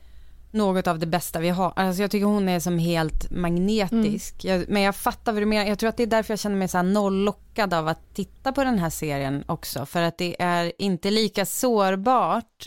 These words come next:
Speaker 1: att vara tjugonio och ha panik kring att man inte får barn, eh, jämfört med till exempel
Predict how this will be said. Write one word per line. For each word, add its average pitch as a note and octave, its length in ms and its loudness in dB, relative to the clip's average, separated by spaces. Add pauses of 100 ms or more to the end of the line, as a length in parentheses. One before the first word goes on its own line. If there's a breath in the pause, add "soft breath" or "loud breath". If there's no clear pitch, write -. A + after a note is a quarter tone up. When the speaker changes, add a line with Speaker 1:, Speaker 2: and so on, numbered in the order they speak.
Speaker 1:
att F#3 220 -2
vara F3 460 2 (260)
tjugonio G#3+ 920 2 (200)
och F#3 180 -2
ha E3 180 0
panik D#3+ 460 -4 (520)
kring E3 240 -4
att D#3+ 100 -4
man E3 100 -4
inte D#3 160 -8
får E3 100 -8
barn, D#3+ 420 -2 (140)
eh, D#3+ 360 0 (600 soft breath)
jämfört F#3 380 0
med F3 200 0
till F3 120 -2
exempel E3+ 640 -2